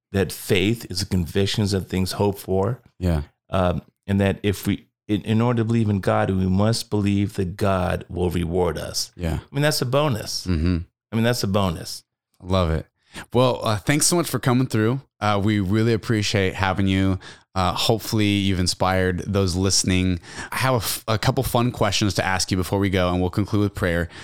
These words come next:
Speaker 2: But, uh, this is called Rapid Fire Questions with Mike Supon.
Speaker 1: Nice.
Speaker 2: Here we go. The first thought that comes to your mind. Favorite flavor ice cream?
Speaker 1: Pralines and cream, of course.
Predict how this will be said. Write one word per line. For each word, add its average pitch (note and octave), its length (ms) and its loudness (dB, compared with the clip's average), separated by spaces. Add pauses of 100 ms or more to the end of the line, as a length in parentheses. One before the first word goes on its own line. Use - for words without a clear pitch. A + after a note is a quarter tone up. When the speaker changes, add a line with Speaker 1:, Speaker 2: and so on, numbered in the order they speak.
(200)
Speaker 2:
But, G#2 160 0
uh, G2+ 80 2
this G2+ 140 0
is - 40 0
called F2 280 0
Rapid C#3+ 340 0
Fire C3+ 320 2
Questions A2 540 0
with F#2+ 120 0
Mike A2+ 220 2
Supon. A#2+ 400 0
Speaker 1:
Nice. B2+ 600 0
Speaker 2:
Here B2 120 2
we A#2+ 80 2
go. A2 120 2
The G2+ 100 0
first - 500 0
thought A#2+ 240 2
that G#2+ 140 -2
comes A2 260 2
to - 140 -2
your G#2 40 2
mind. F#2+ 420 2 (200)
Favorite G#2+ 220 2
flavor G2+ 280 0
ice E2+ 220 0
cream? D#2+ 300 -2 (240)
Speaker 1:
Pralines B2+ 400 2
and A2 120 2
cream, B2 300 2
of G2+ 160 -2
course. - 580 0